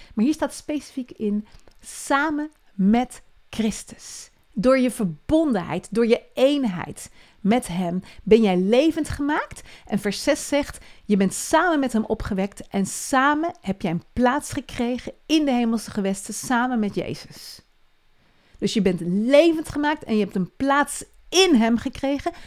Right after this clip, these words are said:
samen met Jezus gekregen in de hemelse gewesten. Dus daar is jouw werkelijke woonplaats.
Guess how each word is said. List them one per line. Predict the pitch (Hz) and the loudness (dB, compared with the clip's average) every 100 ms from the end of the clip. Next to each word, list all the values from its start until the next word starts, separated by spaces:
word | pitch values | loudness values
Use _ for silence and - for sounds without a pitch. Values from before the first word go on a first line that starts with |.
| - | -18
samen | - - 339 370 339 | -6 4 4 4 2
met | 330 | 2
Jezus | 220 175 190 - | 0 0 -4 -8
gekregen | 185 - 180 185 208 - _ _ | -12 -8 -6 -4 -8 -10 _ _
in | 277 294 311 - _ | 0 0 -2 -6 _
de | 196 | -4
hemelse | 190 202 247 240 233 - | 0 2 2 2 -2 -4
gewesten. | - 185 180 - - - _ _ _ _ _ - - | -6 -6 -8 -10 -14 -14 _ _ _ _ _ -18 -4
Dus | 214 170 | -2 0
daar | 285 349 | 0 0
is | - - | -2 -4
jouw | 185 | -4
werkelijke | 208 277 196 180 | -4 -4 -6 -6
woonplaats. | 208 262 - - - - - | -4 -4 -6 -10 -12 -18 -20